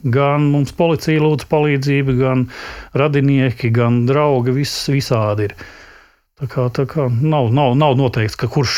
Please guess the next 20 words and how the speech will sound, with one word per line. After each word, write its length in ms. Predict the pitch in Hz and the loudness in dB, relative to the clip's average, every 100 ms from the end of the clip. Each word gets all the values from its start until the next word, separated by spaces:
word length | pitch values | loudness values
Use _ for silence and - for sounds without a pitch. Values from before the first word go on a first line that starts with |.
| - | -2
kurš 240 | 147 131 | 0 2
drīkst, 240 | 143 135 131 | 2 2 2
gan 140 | 123 | 2
ne, 60 | 135 | 0
kurš 160 | 131 131 | 0 0
nedrīkst. 260 | 131 110 | 2 2
Nē, 120 | 123 143 | 2 2
mums 220 | 151 170 | 0 0
vienīgais 460 | 175 165 143 127 - | 0 2 2 0 0
noteikums, 480 | 165 156 123 123 120 | -2 0 0 0 0
ko 140 | 139 | 0
mēs 220 | 135 123 - | 0 0 -2
cenšamies 520 | 160 139 127 117 110 | -2 0 2 0 2
ievērot, 320 | 151 127 117 | 2 2 2
tas 160 | 117 123 | -2 -2
ir 120 | 123 143 | 0 0
noteikti, 380 | 147 117 113 127 | 2 0 0 -2
lai 60 | |
paziņots 460 | 117 131 123 120 113 | 0 0 2 0 -2
policijai, 540 | 185 202 - 196 175 | -2 -2 0 0 0